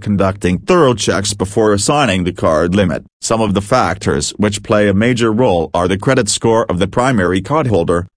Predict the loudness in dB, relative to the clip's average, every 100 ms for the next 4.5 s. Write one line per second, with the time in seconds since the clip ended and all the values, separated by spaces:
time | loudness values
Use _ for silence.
0 | _ -4 0 0 0 -2 -2 -2 -2 -8
1 | _ -2 0 2 0 -2 0 0 0 -2
2 | 0 2 2 0 -2 -4 -2 0 0 0
3 | 0 0 0 -2 -2 -2 0 0 2 -2
4 | -2 -4 -6 -14